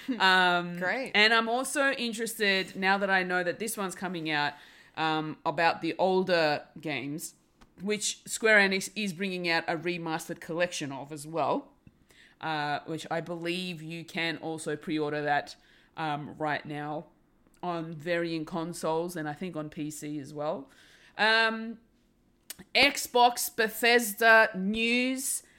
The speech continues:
Speaker 1: The biggest of the news is that Halo Infinite is coming to Xbox. It is the new Xbox game.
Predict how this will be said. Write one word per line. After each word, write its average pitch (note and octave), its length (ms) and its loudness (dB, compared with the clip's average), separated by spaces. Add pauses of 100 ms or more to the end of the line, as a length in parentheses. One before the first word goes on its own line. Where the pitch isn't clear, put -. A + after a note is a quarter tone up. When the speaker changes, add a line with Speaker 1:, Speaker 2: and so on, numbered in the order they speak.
(520)
Speaker 1:
The G#3 120 0
biggest C4+ 600 2
of G3+ 140 0
the F#3+ 100 -2
news F3+ 500 -4
is E3 600 0
that E3 520 4 (560)
Halo C#4+ 580 6 (200)
Infinite B3+ 800 2 (100)
is G3+ 280 2
coming A#3+ 520 0
to G#3+ 160 -6
Xbox. G3+ 840 -2 (420)
It F#3+ 200 2
is F#3 320 0
the F3 400 -4
new F#3+ 420 -2
Xbox E3 640 0
game. C#3+ 500 -6